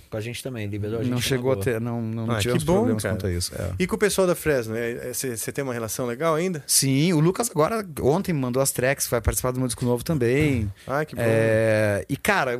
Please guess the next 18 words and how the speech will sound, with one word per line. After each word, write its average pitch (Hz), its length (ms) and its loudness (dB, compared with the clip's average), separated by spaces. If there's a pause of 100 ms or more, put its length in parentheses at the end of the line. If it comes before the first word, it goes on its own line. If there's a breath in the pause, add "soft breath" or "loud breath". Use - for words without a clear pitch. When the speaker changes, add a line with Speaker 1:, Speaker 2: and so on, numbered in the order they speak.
(120)
Speaker 2:
o, 76 560 -10
o 165 80 4
Lucas 185 280 4
é 190 40 4
um 175 80 2
cara 170 160 2
que 151 60 -8
eu 147 40 -12
acompanho 151 300 2
muito, 139 280 2
porque - 140 -4
o 139 40 0
Lucas, 143 280 -2
ele, 151 140 -2
ele 120 300 -4
tem 135 100 -6
uma 139 80 -2
cabeça, 123 640 -2